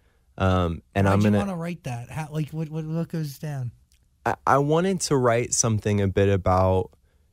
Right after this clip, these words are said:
Speaker 1: you have to understand, Oklahoma is, like, there are religious places, and then there's Oklahoma.
Speaker 2: <laughs>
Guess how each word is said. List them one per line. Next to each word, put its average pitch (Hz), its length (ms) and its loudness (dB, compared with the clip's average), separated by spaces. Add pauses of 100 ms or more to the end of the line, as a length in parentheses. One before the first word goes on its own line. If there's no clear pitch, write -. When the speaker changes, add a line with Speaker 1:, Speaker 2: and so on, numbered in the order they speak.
Speaker 1:
you - 60 2
have 135 100 2
to 165 80 4
understand, 117 480 2
Oklahoma 98 540 2
is, 92 200 0
like, - 380 -2 (120)
there 110 220 2
are 101 80 2
religious 92 460 0
places, - 480 -4
and 104 180 -2
then 98 80 2
there's 92 200 0
Oklahoma. 90 600 -2 (320)
Speaker 2:
<laughs> 285 80 -6